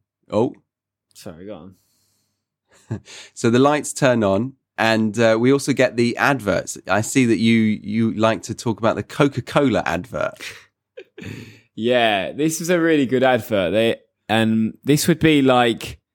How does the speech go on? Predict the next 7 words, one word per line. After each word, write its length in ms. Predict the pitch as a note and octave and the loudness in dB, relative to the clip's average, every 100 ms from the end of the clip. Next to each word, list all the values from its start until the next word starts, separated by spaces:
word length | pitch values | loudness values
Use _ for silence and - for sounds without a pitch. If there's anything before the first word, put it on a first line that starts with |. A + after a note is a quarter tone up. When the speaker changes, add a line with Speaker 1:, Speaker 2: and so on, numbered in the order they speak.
| _ _ _ - | _ _ _ -2
Speaker 2:
around 540 | B2 B2 D#3 D#3 D#3 | -2 2 2 2 2
the 100 | D3 | -2
time 420 | - D3+ B2+ A2+ | 0 0 2 0
that 80 | G#2 | 0
you're 180 | F#2+ G#2+ | 0 -2
gonna 260 | A2+ G#2 - | -2 -2 -2
end 560 | A2 A2 G#2 G2 - | 0 0 -2 -8 -12